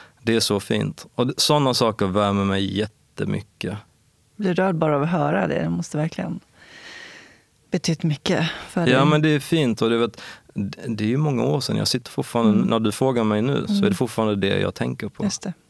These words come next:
Speaker 2: Ja, betydelsefullt. Vad har du arbetat med idag?
Speaker 1: Vi håller på med ett fett coolt projekt som låter, alltså det är så futuristiskt. Där vi ska, du vet, om jag nyper mig i kinden,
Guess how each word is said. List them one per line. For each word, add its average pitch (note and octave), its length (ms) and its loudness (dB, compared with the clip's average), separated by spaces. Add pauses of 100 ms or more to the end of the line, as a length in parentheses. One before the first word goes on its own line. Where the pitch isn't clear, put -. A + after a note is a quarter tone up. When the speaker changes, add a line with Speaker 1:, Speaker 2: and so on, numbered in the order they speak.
(260)
Speaker 2:
Ja, E3 240 -2 (360)
betydelsefullt. F3 840 -6 (880)
Vad G#3+ 120 2
har A#3 60 4
du A3+ 80 4
arbetat G3+ 440 2
med F#3+ 80 2
idag? F#3 360 2 (440)
Speaker 1:
Vi B2 180 4
håller C3+ 200 6
på B2+ 180 4
med B2 160 4
ett A#2 140 -6
fett - 420 0
coolt A#2 280 2
projekt B2+ 680 0 (120)
som D3+ 160 0
låter, D3 400 -2
alltså B2+ 200 0
det B2 80 0
är C3 40 0
så C3 280 0
futuristiskt. - 1040 -2 (380)
Där A#2+ 140 2
vi A#2+ 160 2
ska, A2 500 0 (420)
du A2+ 80 -2
vet, A#2 120 0
om C3 120 4
jag C3 140 4
nyper D3 280 2
mig A#2 200 2
i A2 40 0
kinden, A#2+ 600 0